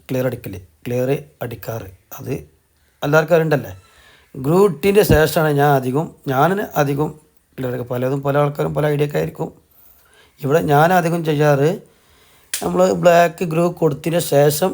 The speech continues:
എന്നിട്ട് ഒറ്റ ഒരു ക്ലിയർ അടിക്കുക. ക്ലിയർ മാറ്റ് അടി-, അടിക്കൽ കേട്ടോ. മാറ്റ് ഫിനിഷാണ്, ഗ്ലോസി അല്ല. അധികം മാറ്റ് ഫിനിഷ് അടിക്കാറ്. പിന്നെ പാർട്ടിക്കാരെ ഇഷ്ടം അനുസരിച്ച് നമ്മൾ ചെയ്ത് കൊടുക്കണം.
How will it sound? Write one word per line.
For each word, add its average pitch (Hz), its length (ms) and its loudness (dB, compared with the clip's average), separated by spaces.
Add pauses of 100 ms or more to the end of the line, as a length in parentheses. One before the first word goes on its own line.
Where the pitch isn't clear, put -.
എന്നിട്ട് 165 320 -2
ഒറ്റ - 360 -6
ഒരു 160 200 2
ക്ലിയർ 131 220 -2
അടിക്കുക. 120 260 -8 (120)
ക്ലിയർ 139 220 0 (120)
മാറ്റ് 131 340 -2
അടി-, 147 200 -4
അടിക്കൽ 117 240 -10
കേട്ടോ. 101 180 -16 (580)
മാറ്റ് 120 220 -8
ഫിനിഷാണ്, 127 480 -6
ഗ്ലോസി 117 360 -8
അല്ല. 113 120 -10 (1080)
അധികം 127 300 -4 (520)
മാറ്റ് 143 260 -4
ഫിനിഷ് 143 240 -2
അടിക്കാറ്. 120 400 -6 (100)
പിന്നെ 117 160 -12 (100)
പാർട്ടിക്കാരെ 147 680 -2 (140)
ഇഷ്ടം - 360 -6 (120)
അനുസരിച്ച് 147 500 -8
നമ്മൾ 151 160 -4 (100)
ചെയ്ത് 143 140 0
കൊടുക്കണം. 127 300 -6